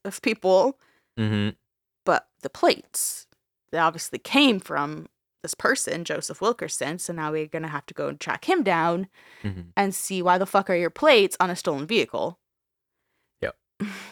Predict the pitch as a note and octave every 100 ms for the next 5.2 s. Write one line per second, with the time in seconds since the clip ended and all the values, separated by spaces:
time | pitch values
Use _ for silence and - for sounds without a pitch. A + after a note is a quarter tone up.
0 | - - - - F3 E3+ F3 E3+ E3+ D#3
1 | D3+ E3 F3 F#3+ - _ _ E3 E3 D#3+
2 | - _ _ _ _ _ F#3 F3+ F3+ -
3 | _ _ - F#3+ E3+ C#3 - - - -
4 | C#3 - C#3+ - - - - - E3+ C#3+
5 | D3